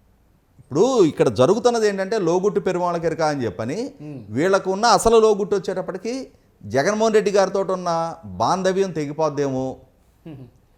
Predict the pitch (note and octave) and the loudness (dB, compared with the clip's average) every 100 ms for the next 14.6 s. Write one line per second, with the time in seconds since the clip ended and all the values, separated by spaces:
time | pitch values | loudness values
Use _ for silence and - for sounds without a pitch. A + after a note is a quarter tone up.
0 | - E3+ F3 E3+ C#3+ E3+ G#3+ G#3 G3 G3 | -4 4 4 6 4 4 2 -2 0 0
1 | F#3 F3+ F#3 G#3+ A3 E3 F#3 F#3+ F#3+ E3 | 0 -2 -2 -2 0 2 4 4 4 0
2 | F3+ G3 F3+ F3+ F3 E3+ D#3+ E3+ F#3 F#3+ | 0 0 0 -2 -4 -6 -8 -8 -8 -8
3 | F3 E3 E3 D#3+ C#3+ E3+ F#3 F3+ E3+ F3 | -4 -2 -2 -2 -4 -4 -6 -6 -4 -4
4 | E3 F3 D#3+ A#2+ A#2 - _ _ - B2+ | -4 -8 -6 -4 -4 -8 _ _ -2 -2
5 | - A3 G#3+ A3 F3+ F#3 F#3+ F#3+ F3 F3 | 2 2 4 2 2 2 2 2 2 2
6 | E3+ E3+ E3 D#3 D3+ F3 F#3+ F#3+ D3+ D3 | 0 0 -2 -2 -4 -4 -8 -4 -4 -2
7 | D3 E3 C#3 C3+ C3+ B2 A#2 A2 A2 A2 | -2 0 0 -2 -2 -2 -2 -2 -4 -8
8 | _ - B2 A2+ F#2+ - A#2 D#3+ F3 D#3+ | _ -20 -20 -20 -10 6 10 10 10 6
9 | F3 G3+ A3 G3+ G#3 G3 D#3+ D#3 - _ | 8 6 4 0 -2 0 0 -2 -6 _
10 | _ G#2+ B2 F3 F3+ B3 A#3 G3+ E3+ F3+ | _ -2 0 0 2 2 4 4 2 0
11 | F#3 F#3+ F#3 - E3+ F#3+ G3 G3 F3 E3 | 0 0 -2 -4 -4 -2 -2 -4 -4 -4
12 | E3 E3+ D#3+ D#3+ F#3 F#3 D#3 D#3+ E3 D#3+ | -4 -4 -4 -2 -2 -2 -2 -2 -2 -2
13 | D3+ D3 D3+ F3 C3+ - E3+ C#3 D3 E3 | -4 -4 -4 -2 -2 -2 -4 -4 -2 0
14 | D3 B2+ C3+ A#2+ A2+ | 0 -2 -4 -4 -6